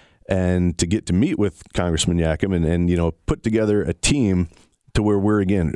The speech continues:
always working in the best interest of the Hoosier homeowners. I think that that's, that's the key. That's where I'm coming from on this, and I think that, uh, a person and a, and a congressperson like Rudy is, is gonna be on board with it as well.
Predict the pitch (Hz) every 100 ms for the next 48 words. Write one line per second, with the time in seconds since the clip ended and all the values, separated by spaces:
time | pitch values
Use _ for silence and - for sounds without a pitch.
0 | - 98 113 110 107 - 95 98 95 92
1 | 87 82 90 - 90 - 85 - 82 76
2 | 90 78 80 82 80 78 73 - - 85
3 | 95 - - 92 92 - - - - -
4 | - 110 117 - 87 101 95 90 110 127
5 | - 95 101 101 101 101 98 92 - _
6 | - 107 101 98 95 95 95 - 90 87
7 | - 98 - 87 82 85 73 71 - 85
8 | 107 98 92 92 80 65 58 80 - 92
9 | 87 - 90 85 85 78 92 87 80 78
10 | - 80 92 82 80 78 76 80 76 76
11 | - - - 50 -